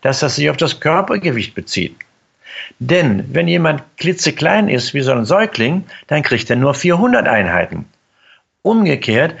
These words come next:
wenn jemand hundertfünfzig Kilo wiegt oder mehr, dann braucht er auch die doppelte bis die dreifache Dosis. Und das wird häufig nicht berücksichtigt. Nachdem viele Menschen übergewichtig sind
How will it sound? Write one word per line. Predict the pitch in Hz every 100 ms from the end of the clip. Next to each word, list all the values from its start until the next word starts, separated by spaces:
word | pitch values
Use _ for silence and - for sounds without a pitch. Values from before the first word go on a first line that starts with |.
| -
wenn | 139 156
jemand | 151 170 156 135
hundertfünfzig | 147 139 123 - 254 233 - 160 -
Kilo | - 113 101 92
wiegt | 110 165 - - _ _
oder | - 113 95
mehr, | 95 117 95 151 175 - - - -
dann | 156 151
braucht | 135 110 127 123
er | 123 -
auch | 117
die | 120 139 113
doppelte | 120 101 110 127
bis | 113 127
die | 139
dreifache | 120 95 90 - 92 113
Dosis. | 107 208 175 92 - - _ - -
Und | 107 107
das | 147
wird | 170 123 -
häufig | 170 170 - - _ - 135
nicht | 156 160
berücksichtigt. | 170 214 - 123 - 82 - - - - _ _ -
Nachdem | 120 - 135 120
viele | - 226 190
Menschen | 131 123 -
übergewichtig | - 202 151 113 104 101
sind | 123 175 208